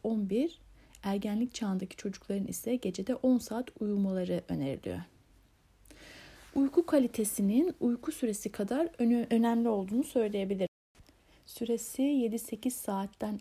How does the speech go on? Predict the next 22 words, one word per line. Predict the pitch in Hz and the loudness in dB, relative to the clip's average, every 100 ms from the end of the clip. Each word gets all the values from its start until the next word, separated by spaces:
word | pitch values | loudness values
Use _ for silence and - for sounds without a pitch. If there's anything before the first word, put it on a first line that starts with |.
| - | -6
az | 220 | -4
olan | 202 185 175 | -2 0 -2
kaliteli | 175 - 196 208 196 | -4 -4 -6 -4 -6
uyku | 190 196 180 - 185 175 _ _ _ | -4 -6 -6 -8 -8 -8 _ _ _
sizi | - 208 196 | -8 -6 -2
yeterince | 208 196 190 196 214 214 190 | -2 -2 -2 0 0 2 0
dinlendiriyor, | 185 180 180 180 175 175 175 170 - _ - - _ | 0 0 2 0 0 -2 -2 -4 -10 _ -20 -20 _
ertesi | 196 190 190 202 220 | -4 -4 -4 -6 -6
gün | 196 226 233 214 | -2 -2 -2 0
dinç | 220 214 190 | -2 0 -2
ve | 190 | -2
üretken | 190 196 - 214 208 | -2 -4 -4 -6 -4
olmanıza | - 185 185 185 180 175 | -2 0 0 0 -2 -2
yetiyorsa | 175 190 - 277 233 208 - 262 339 _ _ _ | -2 -2 -4 -2 -2 -2 -6 -6 -6 _ _ _
sorun | - 247 233 | -6 0 2
edecek | 202 185 185 180 208 | 2 -2 -6 -8 -8
bir | |
durum | 202 214 294 | -4 2 2
yok | 254 | 2
aslında. | - 175 - 175 - 185 - _ _ _ _ _ - - - | 0 -6 -6 -6 -6 -10 -16 _ _ _ _ _ -20 -20 -14
Hem | - 254 254 | 0 0 4
uyku | 254 - 294 | 0 2 -2